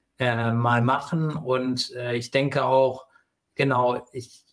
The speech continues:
ich glaube, ich kann schon mal sagen, dass, ähm, du, aber auch alle bei, in der Klimabewegung, die sich eben insgesamt für Gerechtigkeit,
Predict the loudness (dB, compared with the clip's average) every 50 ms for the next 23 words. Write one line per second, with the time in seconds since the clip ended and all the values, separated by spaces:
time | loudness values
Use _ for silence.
0 | _ _ -20 -20 -12 -6 -2 0 0 2 2 0 -2 -2 -2 -4 -4 -2 0 0
1 | 0 2 2 2 2 0 0 0 2 2 2 0 0 -2 -2 -2 -2 -4 -4 -8
2 | -12 -12 -14 -14 -12 -12 -10 -8 -6 -4 -2 0 0 0 0 0 0 -2 -2 -4
3 | -6 -4 -2 0 2 4 2 2 0 -4 _ -8 -8 -6 -6 -8 -10 -12 -16 _
4 | _ _ -8 -4 -4 -4 -4 -4 -4 -2 -2 -2 -2 -4 -6 -10 _ _ _ _
5 | _ -2 0 2 2 2 2 2 0 -2 -2 -6 -10 -8 -6 -4 -2 -2 -2 -2
6 | -2 0 0 0 0 -2 -4 -6 -6 -6 -8 -10 -10 -10 -10 -8 -4 -4 -4 -4
7 | -4 -6 -8 -4 -4 -2 -4 -4 -6 -12 -20 _ -10 -8 -8 -8 -8 -12 _